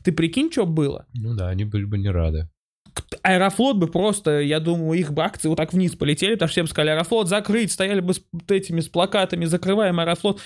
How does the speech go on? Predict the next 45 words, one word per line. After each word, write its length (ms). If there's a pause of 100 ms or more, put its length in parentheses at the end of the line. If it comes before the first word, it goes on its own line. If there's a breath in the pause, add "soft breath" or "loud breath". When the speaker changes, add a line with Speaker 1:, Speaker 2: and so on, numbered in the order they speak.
Speaker 1:
Ну, 140
Трансаэро 400
Speaker 2:
Ну 60
Speaker 1:
же 60
Speaker 2:
да, 140
убили 420
Speaker 1:
убили, 280
Speaker 2:
альпаку. 400
Speaker 1:
убили 300
Трансаэро, 500
убили 300
Аэрофлот, 520
<laughs> 0
убилось 360
всё, 200
понимаешь? 240 (200 loud breath)
Не, 160
ну, 140
конечно, 320
я 120
просто 240
к 60
тому, 240
что... 220 (180 loud breath)
и 80
ещё 200
в 60
чём 160
была 160
сложность. 380
Смотри, 240
даже 220
когда 100
альпаки 300
прибыли 300
сюда, 200
в 60
Россию 380
уже, 300 (500 loud breath)
а, 440
уже 160
всё, 280
они 160
в 60
стране. 480